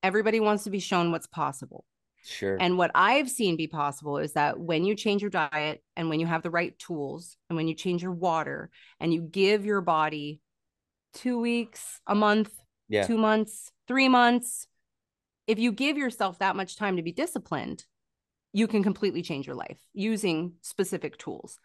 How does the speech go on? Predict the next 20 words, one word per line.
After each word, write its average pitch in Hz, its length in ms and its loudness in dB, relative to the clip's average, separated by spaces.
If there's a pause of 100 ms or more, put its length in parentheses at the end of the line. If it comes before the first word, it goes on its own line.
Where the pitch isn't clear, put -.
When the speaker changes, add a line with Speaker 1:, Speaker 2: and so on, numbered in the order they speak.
(220)
Speaker 1:
And 196 140 2
that's 214 220 2
really 190 240 2
why 160 480 0 (140)
I 156 300 0 (340)
represent 156 680 0
this - 140 -10
company 160 400 -4
the 151 80 -8
way 147 160 -6
that 143 120 -8
I 143 120 -6
do 214 360 0
and 165 140 2
use 165 160 0
my 147 160 2
voice 175 460 -4
to 156 180 -6 (220)
educate 208 500 0
people 147 420 -6